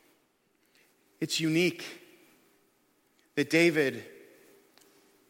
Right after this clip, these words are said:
doesn't go to the blame game, but instead looks in the mirror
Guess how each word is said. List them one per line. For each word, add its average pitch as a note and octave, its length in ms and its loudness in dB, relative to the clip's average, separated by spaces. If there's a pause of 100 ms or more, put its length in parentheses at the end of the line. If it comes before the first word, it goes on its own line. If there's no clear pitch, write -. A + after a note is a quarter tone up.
(680)
doesn't F3 280 2
go F3 120 4
to E3+ 80 4
the D#3 80 4
blame E3 440 2
game, B2+ 420 -2 (380)
but D3+ 100 2
instead D3+ 800 4 (360)
looks F3 380 2
in F3+ 140 2
the D#3+ 80 2
mirror C3+ 400 0